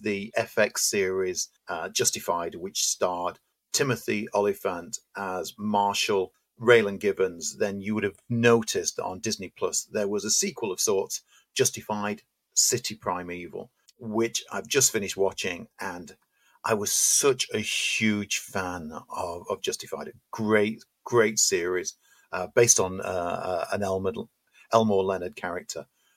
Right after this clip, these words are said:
Uh, I was cautious about any show that comes back after a series of time, but they did this. They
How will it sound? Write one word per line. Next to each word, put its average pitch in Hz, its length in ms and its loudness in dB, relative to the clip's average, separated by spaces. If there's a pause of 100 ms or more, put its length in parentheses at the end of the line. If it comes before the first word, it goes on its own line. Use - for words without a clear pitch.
(220)
Uh, 113 240 0
I 123 100 4
was 120 340 2 (440)
cautious 135 460 4
about 104 400 4 (240)
any 131 240 4
show 101 300 4
that 98 180 -2
comes 92 240 -8
back 95 280 -6
after 92 200 -4
a 85 60 -2
series 90 340 -2
of 85 100 -8
time, 90 380 -8 (400)
but 101 340 -4
they 98 380 -2
did 101 260 -2
this. 87 240 0
They 95 220 -4